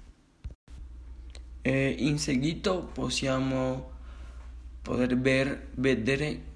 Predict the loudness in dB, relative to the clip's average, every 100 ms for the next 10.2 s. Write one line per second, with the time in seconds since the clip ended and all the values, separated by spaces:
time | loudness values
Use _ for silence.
0 | -14 -14 -14 -12 -12 -4 2 6 8 8
1 | 8 6 4 4 6 4 2 -2 -6 -12
2 | -12 -6 2 4 4 2 2 4 6 4
3 | 2 0 0 0 -2 -12 -12 -14 -14 -14
4 | -14 -14 -8 -2 0 0 0 -2 -2 0
5 | 2 4 4 6 4 4 4 6 6 6
6 | 4 4 2 2 2 2 2 2 4 2
7 | 0 -2 -4 -8 -12 -12 -12 -4 -2 0
8 | 4 6 6 6 4 4 2 -4 -12 -12
9 | -12 -12 -12 -4 2 4 4 4 4 4
10 | 0 -8